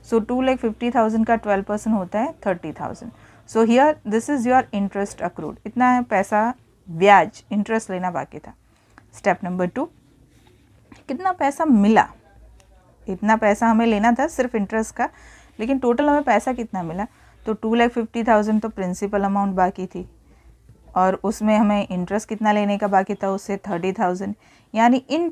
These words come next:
total मिस्टर योगेश भाई से हमें कितने पैसे लेने थे? टू लाख एटी थाउजेंड, राइट? उसमें से कितना पैसा मिला? उसने, उसने कितना बोला है कि बैंक ने कितना रिकवर करा उससे? सेवेंटी पैसा in a rupee, सिंपल,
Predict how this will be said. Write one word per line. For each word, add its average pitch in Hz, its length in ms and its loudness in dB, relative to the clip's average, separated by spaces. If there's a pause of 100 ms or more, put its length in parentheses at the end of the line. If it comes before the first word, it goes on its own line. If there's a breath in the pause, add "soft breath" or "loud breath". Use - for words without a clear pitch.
total 208 460 0 (320 soft breath)
मिस्टर 226 260 -4
योगेश 220 460 2
भाई 214 200 2
से 220 120 -6
हमें 214 180 0
कितने 208 280 -6
पैसे 226 300 0
लेने 196 280 -2
थे? 214 160 -8
टू 175 260 -8
लाख 180 220 -2
एटी 190 220 -4
थाउजेंड, 185 440 -6 (200)
राइट? 349 200 -2 (560 soft breath)
उसमें 381 280 -6
से 440 140 -2
कितना 339 260 -4
पैसा 220 320 0
मिला? 151 280 -6 (120)
उसने, 240 240 -2
उसने 240 320 -4
कितना 294 280 0
बोला 247 260 2
है 240 80 2
कि 233 200 0
बैंक 202 300 2
ने 247 80 0
कितना 269 300 0
रिकवर 233 380 0
करा 233 180 0
उससे? 254 320 -4 (440 soft breath)
सेवेंटी 233 880 2 (220)
पैसा 254 540 -2
in 196 180 -4
a 208 100 2
rupee, - 580 -6
सिंपल, - 440 -2